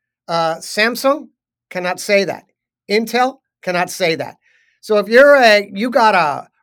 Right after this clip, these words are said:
rocket science I C design for a chip,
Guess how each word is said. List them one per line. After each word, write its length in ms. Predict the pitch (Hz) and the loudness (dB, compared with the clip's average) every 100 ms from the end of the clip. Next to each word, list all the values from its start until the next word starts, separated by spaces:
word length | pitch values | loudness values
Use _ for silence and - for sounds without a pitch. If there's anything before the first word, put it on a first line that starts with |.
| - | -14
rocket 500 | 156 185 233 233 - | -4 -2 -2 -6 -6
science 460 | 214 214 202 185 - | -2 0 0 -4 -6
I 180 | 190 202 | -6 -6
C 280 | 202 220 | -8 -10
design 800 | 180 165 170 180 196 175 151 131 _ _ _ _ _ | -10 -6 -4 -2 -2 -2 -6 -12 _ _ _ _ _
for 120 | - 160 | -6 -6
a 80 | |
chip, 380 | 147 - 220 254 | -4 0 0 -2